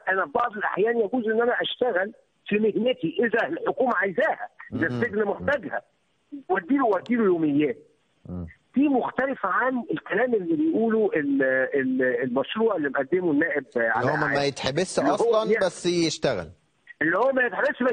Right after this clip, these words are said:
Speaker 1: يشتغل.
Speaker 2: ويشتغل من
Speaker 1: فده
Speaker 2: غير
Speaker 1: كأنه
Speaker 2: فلوس.
Speaker 1: بيدور على، بالظبط.
Speaker 2: مم.
Speaker 1: فإنه بيدور على إيد عاملة رخيصة أو، أو إيد عاملة مجانية. وده لا يجوز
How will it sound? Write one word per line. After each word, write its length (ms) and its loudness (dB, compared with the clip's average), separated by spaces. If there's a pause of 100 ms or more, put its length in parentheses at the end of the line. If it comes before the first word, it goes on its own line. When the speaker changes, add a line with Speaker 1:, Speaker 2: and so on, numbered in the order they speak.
(120)
Speaker 1:
يشتغل. 140 0
Speaker 2:
ويشتغل 440 2
من 60 2
Speaker 1:
فده 60 0
Speaker 2:
غير 100 2
Speaker 1:
كأنه 220 2
Speaker 2:
فلوس. 120 0
Speaker 1:
بيدور 520 2
على، 300 0 (580)
بالظبط. 500 0
Speaker 2:
مم. 400 -4 (360)
Speaker 1:
فإنه 300 2
بيدور 500 2
على 140 0
إيد 220 -2
عاملة 360 0
رخيصة 480 -2
أو، 160 -6 (100)
أو 140 -2
إيد 120 -4
عاملة 280 -2
مجانية. 680 0 (580)
وده 240 2
لا 200 0
يجوز 320 0